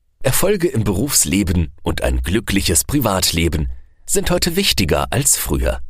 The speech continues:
Aus diesem Grund fühlen sich viele unter Druck und entwickeln moderne Krankheiten wie Burnout. Damit Sie diese Krankheit nicht erleben,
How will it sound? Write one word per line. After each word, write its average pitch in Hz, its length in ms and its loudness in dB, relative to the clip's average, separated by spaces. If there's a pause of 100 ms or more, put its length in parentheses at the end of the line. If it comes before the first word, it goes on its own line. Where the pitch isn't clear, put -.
(840)
Aus 135 160 2
diesem 190 280 2
Grund 160 280 -2
fühlen 139 360 0
sich 131 260 -2
viele 156 300 -2
unter 139 280 0
Druck 131 380 -2 (400)
und 98 180 0
entwickeln 101 480 0
moderne 92 460 2
Krankheiten 117 680 0
wie 156 80 -2
Burnout. - 600 -4 (920)
Damit 69 300 0
Sie 110 220 0
diese 117 280 2
Krankheit 110 440 -2
nicht 165 220 -2
erleben, 73 460 -2